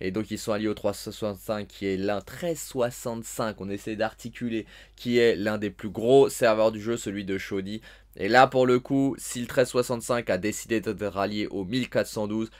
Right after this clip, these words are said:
eh bien, pas le choix, il faut que les J W M suivent le, le move et soient alliés, même si, à mon avis, ils n'en avaient pas forcément envie.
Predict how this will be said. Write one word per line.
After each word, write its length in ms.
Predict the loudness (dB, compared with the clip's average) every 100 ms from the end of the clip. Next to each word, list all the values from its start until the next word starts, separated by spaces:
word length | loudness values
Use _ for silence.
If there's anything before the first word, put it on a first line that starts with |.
| -14
eh 80 | -2
bien, 120 | 0
pas 140 | 2 2
le 60 |
choix, 360 | 2 4 4 4
il 140 | -2 -8
faut 220 | -2 -2
que 140 | -2
les 60 | -4
J 140 | -4
W 360 | -6 -6 -2 -2
M 180 | -2 -4
suivent 480 | -8 -2 0 0 -4 -16 _
le, 400 | 2 6 6 6
le 200 | 4 2
move 380 | 2 2 2 0
et 100 | -2
soient 320 | -4 2 2
alliés, 420 | 4 2 0 -2
même 220 | -2 -4 -6
si, 180 | -2
à 80 | -2
mon 180 | -2 -2
avis, 280 | 0 0 -4
ils 180 | -4 -6
n'en 180 | -4 -2
avaient 240 | 0 0
pas 280 | 2 4 2
forcément 800 | 2 -2 -2 -2 0 4 2 2
envie. 460 | 2 4 4 2 -4